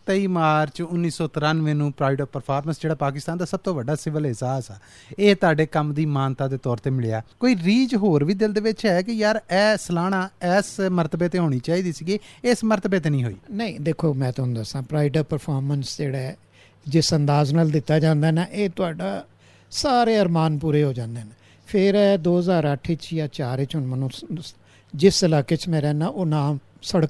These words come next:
Speaker 2: ਮੇਰੇ ਨਾਂ ਲੱਗੀ ਦੀ ਹੈ।
Speaker 1: ਜੀ ਬਿਲਕੁਲ, ਮੈਂ ਤੁਹਾਡੇ ਘਰ ਵੱਲ ਆ ਰਿਹਾ ਸਾਂ, ਮੈਨੂੰ ਘਰ ਲੱਭਣਾ ਨਹੀਂ ਪਿਆ ਕਿਉਂਕਿ ਗਲੀ ਦਾ ਨਾਂ ਤੁਹਾਡੇ ਨਾਂ ਤੇ ਰੱਖਿਆ ਗਿਆ ਹੈ।
Speaker 2: ਉਹ ਇਹ ਇਜਾਜ਼ ਹੈ ਜਿਹੜਾ ਕੁਛ ਜ਼ਿੰਦਾ ਲੋਕਾਂ ਨੂੰ ਮਿਲਦਾ ਨਹੀਂ, ਤੇ ਅਮੂਮਨ ਜਿਹੜੇ ਸ਼ਹੀਦ ਹੋਣ ਨਾ,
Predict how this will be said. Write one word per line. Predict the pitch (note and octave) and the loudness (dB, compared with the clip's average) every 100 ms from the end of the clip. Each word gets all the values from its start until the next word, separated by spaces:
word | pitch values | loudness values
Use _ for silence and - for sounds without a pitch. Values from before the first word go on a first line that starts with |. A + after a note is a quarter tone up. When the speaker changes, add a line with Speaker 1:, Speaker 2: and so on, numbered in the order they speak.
| D3+ | 2
Speaker 2:
ਮੇਰੇ | D3 C3+ | 4 4
ਨਾਂ | C3 B2 | 2 -2
ਲੱਗੀ | B2 A2+ B2 | -8 -6 -8
ਦੀ | A#2 | -8
ਹੈ। | - - D3 | -18 -18 -2
Speaker 1:
ਜੀ | G3 | 4
ਬਿਲਕੁਲ, | G3 G3+ G3 | 6 6 6
ਮੈਂ | F#3+ F#3 | 6 6
ਤੁਹਾਡੇ | F3+ E3 | 6 4
ਘਰ | E3+ D#3 | 4 4
ਵੱਲ | F3 F3+ | 6 6
ਆ | E3+ | 6
ਰਿਹਾ | F#3 | 4
ਸਾਂ, | G3 F#3+ | 4 2
ਮੈਨੂੰ | F#3+ F3 | 2 0
ਘਰ | - F3 D#3 | 4 4 6
ਲੱਭਣਾ | F3 F#3 G#3 | 4 2 2
ਨਹੀਂ | G3 | 2
ਪਿਆ | G3 G3 | 2 0
ਕਿਉਂਕਿ | F#3 G3+ G3+ | 0 -4 -2
ਗਲੀ | D3+ G3+ A3 | 2 4 4
ਦਾ | F#3+ | 4
ਨਾਂ | F3 F#3 | 4 4
ਤੁਹਾਡੇ | F#3+ D#3 | 4 4
ਨਾਂ | D3+ C#3 | 4 2
ਤੇ | C3+ | 0
ਰੱਖਿਆ | C3+ B2+ B2 | -2 -2 -6
ਗਿਆ | A2+ | -6
ਹੈ। | G2+ - | -12 -12
Speaker 2:
ਉਹ | G#3+ G3+ | -6 -2
ਇਹ | G3+ G3 F#3+ E4 | 0 0 0 0
ਇਜਾਜ਼ | E3+ D3 D3 D3 C3 | 2 4 4 2 2
ਹੈ | D#3 | 0
ਜਿਹੜਾ | D3+ D3 C#3+ C#3 _ _ | 2 0 0 -2 _ _
ਕੁਛ | A3 F#3+ - | -2 -2 0
ਜ਼ਿੰਦਾ | D#3 D3+ D#3+ | 0 2 2
ਲੋਕਾਂ | D3+ D3 D3+ D3+ | 2 0 0 0
ਨੂੰ | C#3+ D3 | 0 0
ਮਿਲਦਾ | C#3 C3+ D3+ | 0 0 0
ਨਹੀਂ, | D#3+ E3 | 0 0
ਤੇ | D#3+ | 0
ਅਮੂਮਨ | D3+ D3 D#3 | 0 0 0
ਜਿਹੜੇ | D3+ D3+ C#3+ | 0 2 0
ਸ਼ਹੀਦ | D#3 C3+ C3+ C#3 | 0 0 0 2
ਹੋਣ | D3 C3+ | 2 2
ਨਾ, | D#3 | -2